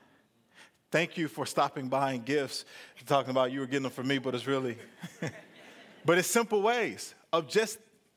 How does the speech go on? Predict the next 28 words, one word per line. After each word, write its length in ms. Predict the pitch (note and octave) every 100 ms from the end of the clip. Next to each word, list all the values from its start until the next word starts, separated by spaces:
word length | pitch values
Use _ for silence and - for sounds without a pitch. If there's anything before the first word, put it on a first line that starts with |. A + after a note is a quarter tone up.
| _
"Thank 180 | G#3+ G#3
you 60 |
for 80 | F#3
taking 240 | F#3+ F#3+
the 60 | E3
trash 320 | E3+ F3 E3
out. 100 | C3+
I 100 | -
never 280 | E3 D#3+ D#3+
have 180 | D#3 D#3
to 100 | D#3 D3 - -
worry 200 | C#3+ C#3
about 160 | B2+
a 40 | A#2+
full 240 | - B2+
trash." 500 | A#2 A2+ F2+ - - - _ _ _ _ _ _ _ _
Just 240 | F#3+ -
simple 340 | - A3+ A3 G3+
things 440 | - F#3 F3 -
like 200 | D3+ C#3
that. 280 | F3+ D3 - - -
Because 260 | F3+ F#3 E3+
if 100 | F3
you 120 | B3
want 200 | B3 A3+
more 260 | G3+ B3+ A#3
of 60 |
that 320 | G#3 B3 -